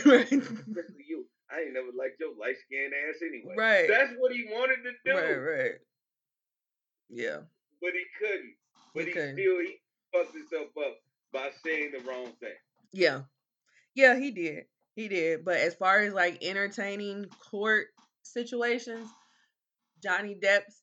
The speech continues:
Speaker 1: testimony and Lil Wayne's deposition, they are up there. They are
Speaker 2: Yeah,
Speaker 1: up there.
Speaker 2: 'cause,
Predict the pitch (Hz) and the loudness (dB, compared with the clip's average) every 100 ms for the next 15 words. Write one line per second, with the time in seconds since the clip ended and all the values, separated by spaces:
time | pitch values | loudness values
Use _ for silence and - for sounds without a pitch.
0 | _ - 180 - 185 190 190 190 185 - | _ -8 -6 -6 -12 -10 -10 -12 -14 -12
1 | 156 147 143 139 135 139 _ _ _ _ | -10 -10 -10 -10 -12 -18 _ _ _ _
2 | _ _ _ 160 175 175 170 170 165 165 | _ _ _ -4 -4 -2 -4 -4 -4 -4
3 | 160 156 151 147 123 120 139 139 _ _ | -4 -6 -6 -8 -10 -14 -18 -20 _ _
4 | _ _ _ - 135 156 - 135 - - | _ _ _ -10 -4 -2 -2 -6 -8 -14
5 | - 147 _ _ _ _ _ _ _ _ | -14 _ _ _ _ _ _ _ _ _
6 | - 123 262 185 180 - | -12 -8 -4 -4 -4 -10